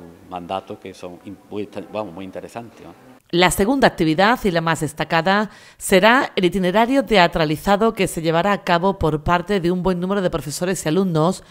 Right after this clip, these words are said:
Speaker 2: contando con música en directo, vestuario y maquillaje de la época, atrezo, etcétera, con el que recrear la visita de Felipe quinto a Marchena, recibido en el Palacio Ducal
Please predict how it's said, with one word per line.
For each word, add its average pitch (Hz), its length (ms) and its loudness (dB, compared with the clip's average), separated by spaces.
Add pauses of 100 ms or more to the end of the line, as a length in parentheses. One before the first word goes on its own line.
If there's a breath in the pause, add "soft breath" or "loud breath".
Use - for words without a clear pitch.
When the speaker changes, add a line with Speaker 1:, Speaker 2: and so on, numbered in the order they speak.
(300 loud breath)
Speaker 2:
contando 208 560 2
con 170 140 4
música 185 360 -2
en 139 80 -2
directo, 175 540 2
vestuario 160 580 0
y 175 60 0
maquillaje 151 480 -2
de 147 100 -2
la 131 140 -4
época, 156 500 2
atrezo, 147 600 2
etcétera, 165 720 0 (440 loud breath)
con 208 180 6
el 247 120 6
que 247 120 4
recrear 202 640 4
la 180 140 2
visita 165 340 -2
de 185 120 0
Felipe 196 420 -4
quinto 185 320 2
a 151 80 4
Marchena, 147 600 0
recibido 180 460 -2
en 254 80 2
el 185 120 -2
Palacio 202 340 0
Ducal 190 420 0